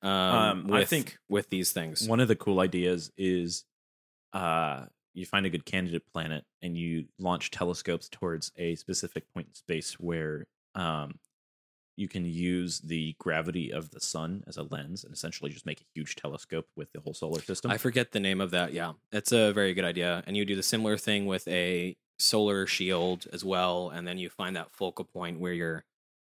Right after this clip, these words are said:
Speaker 1: where your, uh, that
Speaker 2: And
Speaker 1: gravitational
Speaker 2: you send,
Speaker 1: lensing actually works.
Speaker 2: you send several so you can
Speaker 1: Yeah.
Speaker 2: scan it from
Speaker 1: It's
Speaker 2: different
Speaker 1: good.
Speaker 2: times.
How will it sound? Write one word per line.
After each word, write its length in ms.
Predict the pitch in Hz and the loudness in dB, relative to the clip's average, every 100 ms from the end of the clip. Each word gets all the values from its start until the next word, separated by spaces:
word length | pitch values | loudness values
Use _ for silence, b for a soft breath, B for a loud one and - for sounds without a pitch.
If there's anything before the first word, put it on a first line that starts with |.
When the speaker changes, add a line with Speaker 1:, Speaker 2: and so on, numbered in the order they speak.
| _ | _
Speaker 1:
where 100 | 92 | 0
your, 220 | 87 85 | 2 2
uh, 320 | 82 80 80 80 - | 2 0 -4 -8 -4
that 160 | 87 92 | -2 2
Speaker 2:
And 60 | |
Speaker 1:
gravitational 640 | 95 92 - 101 101 110 92 | 2 2 0 0 2 4 6
Speaker 2:
you 40 | |
send, 200 | 95 95 | 6 6
Speaker 1:
lensing 180 | 95 92 | 4 4
actually 240 | 87 - 90 | 4 2 2
works. 240 | 87 85 | 2 6
Speaker 2:
you 60 | 113 | 6
send 120 | 101 | 4
several 560 | - - 95 90 95 95 | 2 4 4 2 -4 -4
so 160 | - | -4
you 100 | 87 | -4
can 120 | 82 85 | -2 -2
Speaker 1:
Yeah. 40 | |
Speaker 2:
scan 400 | - - 90 87 | -2 0 0 0
it 140 | 87 - | -4 -4
from 120 | 85 | 0
Speaker 1:
It's 100 | 87 | 2
Speaker 2:
different 240 | 87 90 82 | 6 4 4
Speaker 1:
good. 40 | |
Speaker 2:
times. 420 | 82 85 87 - | 0 -2 -4 -8